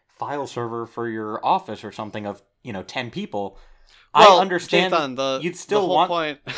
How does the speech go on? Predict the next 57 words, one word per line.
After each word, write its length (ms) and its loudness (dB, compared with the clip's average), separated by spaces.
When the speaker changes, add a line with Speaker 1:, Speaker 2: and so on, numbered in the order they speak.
Speaker 1:
No, 100 -4
no, 80 -4
no, 80 -4
no. 120 0
Speaker 2:
<laughs> 0 -
the 100 0
whole 120 -2
point 220 -2
of 80 -6
this 180 -8
discussion 400 -8
is 260 -12
enterprise 720 -8
distros. 400 -18
Speaker 1:
Yeah, 120 -2
but 220 0
I 200 2
think 220 -8
that 140 -2
an 140 -8
enterprise 480 -2
distro 420 -2
is 80 -8
what 200 -2
someone 280 -6
looks 200 -6
for 200 -2
when 120 -4
they're 100 -6
looking 300 -8
for 120 -12
something 360 -10
stable 380 -6
that 120 -4
has 200 -6
to 100 -10
stay 240 -8
running. 460 -6
It 120 -6
doesn't 300 0
Speaker 2:
Oh, 120 8
Speaker 1:
mean 80 4
Speaker 2:
so 100 0
Speaker 1:
you 80 2
Speaker 2:
y-, 60 -4
Speaker 1:
have 160 4
Speaker 2:
so 80 2
Speaker 1:
to 60 4
Speaker 2:
you 60 6
Speaker 1:
have 100 8
Speaker 2:
mean 120 4
Speaker 1:
five 200 4
hundred 260 -8
machines 440 -8
to 80 -8
use 320 -6
it. 300 -8